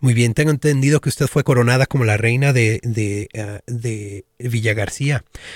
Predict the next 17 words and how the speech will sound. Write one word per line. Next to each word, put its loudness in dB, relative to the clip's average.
Ah, 2
felicidades 2
por -2
su -4
nominación. 2
Eh, 2
quería 4
hacerle 4
la 4
pregunta, 2
¿qué, -2
ah, 4
cuáles 4
son 2
los, 2
la, 2
am, -10